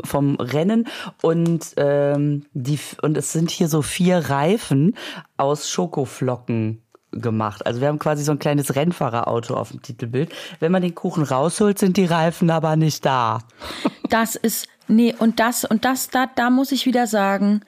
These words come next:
Speaker 2: da bin ich enttäuscht.
Speaker 1: Hm.
Speaker 2: Da bin ich wirklich enttäuscht, weil hab ich dir die Geschichte mal erzählt von den Lachgummis?
Speaker 1: Nee.
Speaker 2: Ich wollte als Kind immer Lachgummis haben,
Speaker 1: Hm.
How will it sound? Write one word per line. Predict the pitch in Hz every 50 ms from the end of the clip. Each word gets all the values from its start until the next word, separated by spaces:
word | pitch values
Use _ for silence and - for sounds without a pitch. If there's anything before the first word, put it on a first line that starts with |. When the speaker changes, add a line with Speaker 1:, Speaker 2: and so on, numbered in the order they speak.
| - - - - -
Speaker 2:
da | - 202
bin | 196 208 214 214
ich | 214 -
enttäuscht. | 196 190 190 - - 190 180 175 170 170 - - - - - _ - 151
Speaker 1:
Hm. | 143 180 180 156 147 135 - -
Speaker 2:
Da | 202
bin | 202 233
ich | 240 226 220
wirklich | 233 247 240 277 254 -
enttäuscht, | 240 247 233 - 233 233 226 240 240 - - 233
weil | 226 214
hab | 220 - -
ich | 226 - -
dir | 269 240
die | 240 233
Geschichte | 247 233 247 254 240 - - 240
mal | 233 226 220 214
erzählt | - 214 - - - 226 226 226 233 -
von | - 226 220
den | 214 214 208
Lachgummis? | 185 185 202 - - - 233 240 247 247 247 262 262 - - - - 185
Speaker 1:
Nee. | 165 165 165 165 165 165 160 160 160 165 170 175 - _
Speaker 2:
Ich | - - -
wollte | 240 240 240 233 254
als | 226 - 226 - -
Kind | - - 247 247 247 240 -
immer | - 214 220 226 220
Lachgummis | 208 208 202 196 - - - 190 185 180 175 170 - -
haben, | 175 170 165 165 - 170 175 185 - - -
Speaker 1:
Hm. | 160 165 160 160 156